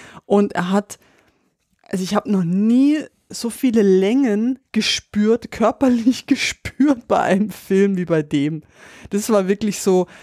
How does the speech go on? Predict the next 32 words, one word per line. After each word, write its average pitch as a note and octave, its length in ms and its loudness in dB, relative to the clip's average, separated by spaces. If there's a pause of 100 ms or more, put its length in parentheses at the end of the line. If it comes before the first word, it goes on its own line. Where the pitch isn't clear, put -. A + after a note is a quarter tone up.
(420)
ja, F3 320 -2
das D#3+ 180 -2
hätten - 180 -6
wir E3 60 0
jetzt D#3 160 -2
aber D3+ 140 -2
auch - 100 -4
auslassen - 540 -8
können. D#3+ 240 -2
Das E3 160 -4
hätten G3 180 -2
wir G3+ 60 2
jetzt F3+ 120 -2
aber D#3+ 260 2
auch, D#3+ 220 -2
ja, E3 280 2
und E3+ 100 -2
das F3+ 140 -4
hätten G#3 160 -4
wir, G3+ 160 -6
mein F3 340 0
Gott, E3+ 260 -2
also E3+ 240 -2 (300)
können A#3+ 300 2
wir B3 60 2
jetzt A3+ 180 -2
mal G#3+ 300 2 (120)
zu - 140 -10
Potte G#3+ 400 -2
kommen, A3+ 360 0
weißt F#3+ 300 0
du? A#3+ 120 0